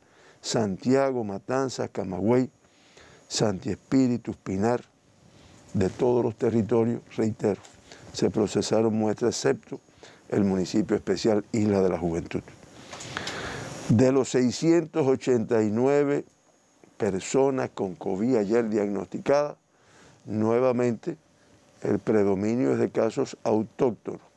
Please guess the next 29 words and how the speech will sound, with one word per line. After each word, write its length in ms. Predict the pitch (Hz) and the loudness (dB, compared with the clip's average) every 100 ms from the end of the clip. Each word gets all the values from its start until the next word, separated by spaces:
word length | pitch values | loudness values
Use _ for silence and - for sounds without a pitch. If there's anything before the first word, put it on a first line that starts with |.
| _ | _
propios 420 | 131 131 123 120 | 0 2 2 0
de 80 | 107 | 0
la 80 | 101 | 0
transmisión 640 | 98 101 98 90 127 123 | -2 -4 -6 -6 -2 -2
en 140 | 107 98 | -2 -2
nuestro 360 | 98 104 110 | -2 -2 -2
país, 420 | 98 101 - - - - - - - | -2 -2 -2 -6 -16 -20 -20 -18 -6
seiscientos 840 | - 107 92 - 151 - - 120 | 0 0 0 2 2 2 -6 -4
setenta 400 | 107 92 95 107 | -2 -2 -2 0
y 60 | 92 | 2
nueve. 260 | 95 85 - - - - - - - - | 2 0 -6 -20 -20 -16 -14 -12 -12 0
Y 100 | 135 | 2
diez, 460 | 143 156 160 - - _ - | 6 6 4 -2 -16 _ -6
pues, 380 | 127 127 147 156 - - | 2 4 4 -2 -14 -6
eh, 180 | 120 | -4
son 300 | 110 117 104 | -2 0 2
importados, 720 | 107 90 104 92 147 135 107 - _ _ _ - _ _ - | 0 0 -2 2 2 2 -2 -8 _ _ _ -20 _ _ -10
eh, 560 | - 95 92 92 87 90 - - | -2 0 2 2 0 -4 -10 -4
arribaron 560 | 107 104 101 113 113 | 0 2 2 2 0
a 40 | 107 | -2
nuestro 320 | 110 - 117 | -6 -4 -2
país 420 | 113 131 135 - _ _ _ - - - | 2 2 0 -6 _ _ _ -20 -16 -6
en 140 | 98 | 0
los 200 | 92 - | 0 0
últimos 600 | 123 107 123 113 117 - | -2 0 0 2 0 -2
cinco 380 | 127 123 113 104 | 0 0 0 -2
o 60 | 104 | 0
seis 260 | 110 107 | 2 2
días 300 | 113 117 156 | 4 2 0